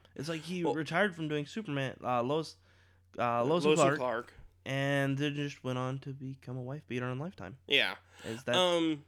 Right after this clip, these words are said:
Speaker 2: and, uh, talking about the characters like that,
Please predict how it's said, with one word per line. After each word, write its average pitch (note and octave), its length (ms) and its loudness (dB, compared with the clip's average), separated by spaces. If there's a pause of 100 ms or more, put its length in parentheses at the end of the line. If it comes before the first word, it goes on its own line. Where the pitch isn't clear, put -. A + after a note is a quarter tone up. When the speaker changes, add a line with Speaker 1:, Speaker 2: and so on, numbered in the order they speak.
(180)
Speaker 2:
and, F#3 260 4
uh, D#3+ 120 -4 (160)
talking C4+ 220 0
about D#3+ 160 -2
the C3 60 -12
characters C#3+ 640 0
like B2+ 180 -8
that, A#2+ 200 -8